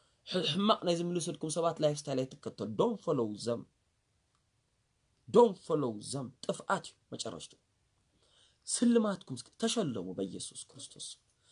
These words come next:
ሰብ ክጽብቕ ገል ነገር ከም ዝገብር፣ ሰብ ክጽብቕ ሜክ ኣፕ ከም ዝገብር ሓትና፣ ሽልማት ከም ዝገብር ኣሕዋትና፣ እሞ ካልእ መልክዕ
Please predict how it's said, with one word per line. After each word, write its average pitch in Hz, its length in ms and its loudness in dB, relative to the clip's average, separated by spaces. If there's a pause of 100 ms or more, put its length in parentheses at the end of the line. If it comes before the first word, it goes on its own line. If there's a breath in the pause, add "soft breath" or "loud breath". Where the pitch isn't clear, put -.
(220 soft breath)
ሰብ 240 220 2
ክጽብቕ - 480 -2
ገል 165 200 0
ነገር 156 220 -2
ከም 147 200 -4
ዝገብር፣ 107 380 -4 (360 loud breath)
ሰብ 233 220 2
ክጽብቕ 151 480 -6
ሜክ 156 240 4
ኣፕ 156 160 -2
ከም 143 180 0
ዝገብር 117 260 -2
ሓትና፣ - 320 -10 (340 loud breath)
ሽልማት 185 480 0
ከም 147 160 -4
ዝገብር 120 280 -2
ኣሕዋትና፣ 117 380 -4 (280 loud breath)
እሞ - 220 -4
ካልእ 196 360 -2
መልክዕ - 380 -4